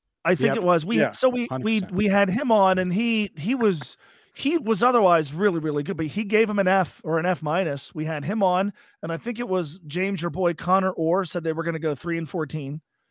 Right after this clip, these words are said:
Speaker 1: We
Speaker 2: Yeah.
Speaker 1: had him on.
Speaker 2: What a
Speaker 1: I
Speaker 2: cold
Speaker 1: don't
Speaker 2: take
Speaker 1: ga-,
Speaker 2: that was.
Speaker 1: I don't gather he has a huge sense of humor about people dunking on him 'cause I've seen some stuff on Twitter. Um, w-, w-, the guy that we haven't had on was Mike Tannenbaum,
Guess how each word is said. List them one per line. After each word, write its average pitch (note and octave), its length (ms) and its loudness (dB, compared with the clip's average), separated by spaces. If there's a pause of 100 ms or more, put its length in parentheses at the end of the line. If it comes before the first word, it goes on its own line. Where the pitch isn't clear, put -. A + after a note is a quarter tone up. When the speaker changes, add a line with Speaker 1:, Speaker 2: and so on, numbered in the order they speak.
(180)
Speaker 1:
We E3 120 0
Speaker 2:
Yeah. E3+ 100 0
Speaker 1:
had F#3+ 200 2
him F#3+ 260 4
on. D3 360 0 (380)
Speaker 2:
What C3+ 160 4
a A#2+ 80 0
Speaker 1:
I G#3+ 120 2
Speaker 2:
cold - 20 6
Speaker 1:
don't A3+ 240 4
Speaker 2:
take F#2 80 -6
Speaker 1:
ga-, - 80 -4
Speaker 2:
that F#2+ 160 -8
was. E2+ 320 -12
Speaker 1:
I A3+ 80 2
don't - 180 0 (160)
gather G3+ 800 2
he G3+ 320 -6
has G3 240 0
a F#3 60 0
huge G#3 440 -4
sense G#3 240 -2
of F3+ 80 -4
humor F3+ 360 0
about E3+ 420 2
people F3+ 240 -4
dunking E3+ 420 -2
on F3+ 140 0
him F3 200 -2
'cause D#3 180 -6
I've C#3+ 120 -4
seen E3+ 220 -6
some E3 160 -6
stuff E3+ 260 0
on D#3+ 140 0
Twitter. F3+ 400 0 (640)
Um, E3+ 400 4
w-, F3 180 -8 (280)
w-, E3+ 180 -4
the F#3+ 80 2
guy B3+ 180 4
that D#4 120 2
we A#3 140 4
haven't F#4 320 2
had A3+ 200 6
on F#3+ 180 6
was F3+ 140 0
Mike G3+ 240 0
Tannenbaum, G#3+ 640 0